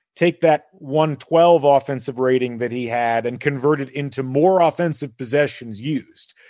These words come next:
You know, if you get those two things, you get Trayce Jackson Davis maybe increasing a little bit, you get Rob Phinisee off the schneid,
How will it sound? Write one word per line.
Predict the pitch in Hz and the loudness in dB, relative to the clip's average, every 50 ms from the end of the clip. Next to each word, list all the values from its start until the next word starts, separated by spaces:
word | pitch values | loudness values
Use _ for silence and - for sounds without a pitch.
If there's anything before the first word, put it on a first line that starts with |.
| _ _ _ | _ _ _
You | - | -2
know, | 143 | -2
if | 139 139 | -2 -2
you | 202 | -2
get | 196 233 - | 0 0 2
those | - 185 226 262 - | 4 4 4 2 0
two | - - 254 247 | -4 -6 -6 -6
things, | 196 - 247 240 233 233 226 180 | -4 -4 -4 -4 -4 -4 -6 -8
you | 165 165 | -6 -6
get | 160 180 - | -6 -6 -4
Trayce | - 190 196 190 - - | -2 -2 0 0 0 0
Jackson | 185 180 175 170 - - 151 135 | 0 0 0 -2 -2 -8 -4 -2
Davis | 160 180 190 190 185 170 - - | 0 0 2 0 0 -4 -4 -4
maybe | 165 165 156 160 160 160 | -6 -4 -4 -2 -4 -4
increasing | 160 151 - 170 160 - - 143 | -6 -4 -6 -6 -6 -6 -8 -6
a | 131 139 | -6 -2
little | 151 190 214 220 | 0 2 2 2
bit, | 180 175 190 180 180 - _ - - - | 2 2 0 0 0 -4 _ -20 -14 -8
you | 139 | -2
get | 139 160 127 | -2 -2 0
Rob | 135 143 143 139 110 - | 2 2 2 2 0 -2
Phinisee | - 190 190 180 - - 180 170 | -2 -2 -2 -2 -2 -4 0 2
off | 170 165 160 156 - - | 4 4 2 2 -2 -6
the | 147 | -12
schneid, | - - - 165 160 156 151 151 147 147 143 120 | -12 -10 -8 -6 -4 -2 0 0 0 0 0 -4